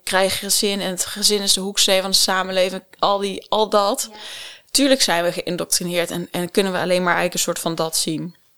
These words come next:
Speaker 2: Ja, en het is natuurlijk ook wel wat je zegt, het is gewoon een keuze. En ik denk soms ook al dat de moeders de negatieve kant, om het dan tussen haakjes negatief zo maar te noemen, ehm, dat die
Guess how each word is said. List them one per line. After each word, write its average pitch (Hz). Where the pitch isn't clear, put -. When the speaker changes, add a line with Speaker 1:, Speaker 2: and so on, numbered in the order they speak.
Speaker 2:
Ja, 196
en 196
het 202
is -
natuurlijk 208
ook 101
wel 95
wat 92
je -
zegt, 98
het -
is -
gewoon 196
een 190
keuze. 214
En 190
ik 202
denk 196
soms -
ook 190
al 190
dat 190
de 196
moeders 202
de 208
negatieve 202
kant, 190
om 185
het 185
dan 90
tussen -
haakjes -
negatief 190
zo 196
maar 190
te 196
noemen, 196
ehm, 196
dat 202
die 196